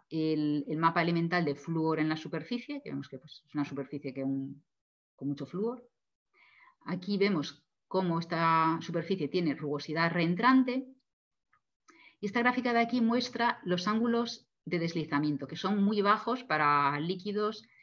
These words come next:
con tensiones superficiales, mm, muy variadas.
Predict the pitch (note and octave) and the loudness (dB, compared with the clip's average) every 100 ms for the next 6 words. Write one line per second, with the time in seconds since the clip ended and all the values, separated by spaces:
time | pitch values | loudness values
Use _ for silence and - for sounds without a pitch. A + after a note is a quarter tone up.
0 | _ - F#3 F3 F3 F#3 G3 - _ _ | _ 0 2 2 0 -2 -4 -8 _ _
1 | - F3 F3 F3 F#3+ F#3+ G3+ - _ D#3+ | -10 -4 -2 -2 0 0 0 -4 _ -4
2 | D#3+ D3 C#3+ C3+ - D#3+ E3 F3 E3+ C#3 | -2 0 -2 -2 -4 -2 0 2 2 2
3 | C3+ C3 C3+ B2 - | 0 -2 -8 -14 -18